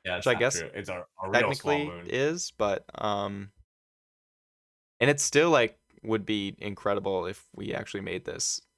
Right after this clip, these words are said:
Speaker 2: but
Speaker 1: Impossible, right? Is there any
Speaker 2: I
Speaker 1: way
Speaker 2: think
Speaker 1: that
Speaker 2: we
Speaker 1: that's a
Speaker 2: could.
Speaker 1: possible thing?
Speaker 2: Like, we could. I d-, I think we could. I believe in us. It would be a hell of a feat, though.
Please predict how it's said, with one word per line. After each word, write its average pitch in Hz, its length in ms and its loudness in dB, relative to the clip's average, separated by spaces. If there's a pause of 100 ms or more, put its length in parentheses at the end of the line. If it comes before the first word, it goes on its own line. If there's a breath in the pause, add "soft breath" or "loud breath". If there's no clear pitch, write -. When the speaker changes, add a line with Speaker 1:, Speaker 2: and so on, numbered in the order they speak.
(100)
Speaker 2:
but 92 240 -2 (540)
Speaker 1:
Impossible, 85 560 -8
right? 92 240 -6 (120)
Is 82 100 -16 (240)
there 90 80 -12
any 90 80 -12
Speaker 2:
I 110 100 0
Speaker 1:
way 90 120 -6
Speaker 2:
think 101 140 -2
Speaker 1:
that 98 60 -10
Speaker 2:
we 107 60 -6
Speaker 1:
that's 98 180 -2
a 143 40 2
Speaker 2:
could. 160 100 0
Speaker 1:
possible 151 300 -2
thing? 98 300 -12 (760)
Speaker 2:
Like, 107 120 2
we 110 120 0
could. 113 500 2 (340)
I - 120 0
d-, 127 80 -2
I 120 100 2
think - 240 -4
we 131 100 -4
could. 127 420 0 (120)
I 110 140 4
believe 117 280 0
in 101 80 -6
us. - 340 -6 (680)
It 117 100 4
would 131 80 6
be 135 140 6
a 113 100 4 (160)
hell 117 220 2
of 104 60 2
a 98 40 -2
feat, 95 280 -8
though. 95 260 0